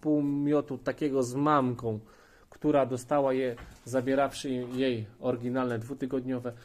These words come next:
to mamka wychowa lepiej niż matka. Także temat tego, że siara jest niezbędna, czy też, że siara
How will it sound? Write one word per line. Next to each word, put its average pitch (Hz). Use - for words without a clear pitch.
to 131
mamka 127
wychowa 120
lepiej 113
niż 110
matka. -
Także 139
temat 170
tego, 147
że 127
siara 160
jest 139
niezbędna, 143
czy 123
też, 127
że 120
siara 135